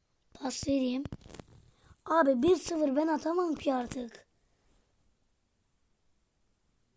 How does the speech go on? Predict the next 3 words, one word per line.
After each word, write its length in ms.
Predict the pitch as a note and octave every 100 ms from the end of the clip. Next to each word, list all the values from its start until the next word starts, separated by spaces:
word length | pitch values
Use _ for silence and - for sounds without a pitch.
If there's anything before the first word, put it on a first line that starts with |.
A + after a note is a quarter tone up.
| - - - - _ _ _ - - -
Pas, 360 | - A#3+ - - - - _ _ _ _ _ _ _ _ - - _ -
pas 300 | C4+ C4 C#4+
verdim. 380 | B3 A#3 C#4+